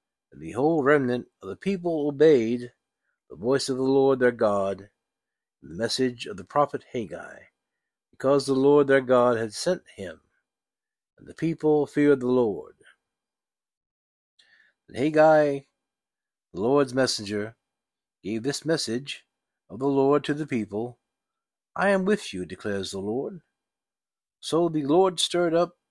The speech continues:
the spirit of Zerubbabel, son of Shealtiel, governor of Judah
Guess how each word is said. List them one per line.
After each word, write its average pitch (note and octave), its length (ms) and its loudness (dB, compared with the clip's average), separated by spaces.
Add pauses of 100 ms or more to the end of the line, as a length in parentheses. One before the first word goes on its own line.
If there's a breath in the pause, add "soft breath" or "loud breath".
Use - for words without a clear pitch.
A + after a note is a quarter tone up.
(160)
the C3+ 60 -12
spirit E3+ 480 0 (100)
of B2+ 280 -4 (280)
Zerubbabel, A2 800 -2 (1300)
son D3 260 -2
of D#3+ 160 -2
Shealtiel, G2+ 840 -4 (760)
governor D#3 600 0 (100)
of G#2+ 140 -12
Judah - 440 -6